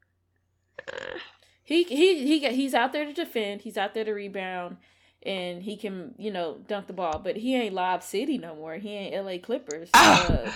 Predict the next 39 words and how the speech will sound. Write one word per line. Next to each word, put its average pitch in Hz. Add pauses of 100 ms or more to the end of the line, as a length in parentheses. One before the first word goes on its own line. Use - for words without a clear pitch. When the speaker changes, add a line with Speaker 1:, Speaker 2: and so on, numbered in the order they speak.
(240)
Speaker 2:
<laughs> -
DeAndre 202
Jordan. 190
They 190
ain't 254
doing 269
that 285
no 190
more. 190 (800)
Speaker 1:
Ah. - (800)
Anyway. 139
Speaker 2:
But -
I 240
think, 285
I 220
think 240
K 226
D 247
and 202
James 208
Harden 196
are 175
still 214 (180)
within 208
their 208
primes. 165
I 180
don't 196
think 196
they're 185
anywhere 196
close 190
to 196
the 175
end 190
of 170
their 165
prime. 165
So 185